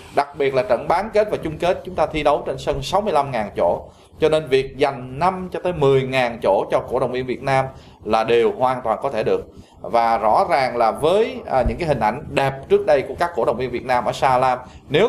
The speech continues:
kỳ này chúng ta lặp lại tại sân vận động quốc gia Singapore thì phải nói đây là một cái lợi thế rất đáng kể cho, cho đội U hai mươi ba Việt Nam. À, thưa anh, à, xin, à, hai vị là cho một cái nhận định rất ngắn gọn cuối cùng. Kỳ này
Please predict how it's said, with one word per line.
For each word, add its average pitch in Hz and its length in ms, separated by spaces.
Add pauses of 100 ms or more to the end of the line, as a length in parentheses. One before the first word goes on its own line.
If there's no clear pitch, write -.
kỳ 160 60
này 123 140
chúng 143 140
ta 139 120
lặp 123 320
lại 104 280
tại 98 200
sân 127 160
vận 110 80
động 92 180
quốc 165 140
gia 127 180
Singapore 117 540
thì 107 60
phải 101 180
nói 117 220
đây 117 180
là 104 100
một 98 180
cái 127 80
lợi 92 240
thế 131 160
rất 214 220
đáng 147 240
kể 101 220 (440)
cho, 123 340
cho 120 260
đội 92 160
U 120 120
hai 123 100
mươi 113 60
ba 113 120
Việt 101 160
Nam. 113 200 (360)
À, 120 180
thưa 175 120
anh, 175 120 (420)
à, 135 180
xin, 160 420
à, 156 400
hai 160 280
vị 120 320
là 117 160
cho 143 240
một 139 120
cái 147 100
nhận 107 240
định 101 300
rất 202 260
ngắn 185 240
gọn 95 240
cuối 170 160
cùng. 104 180 (1040)
Kỳ 143 140
này 131 180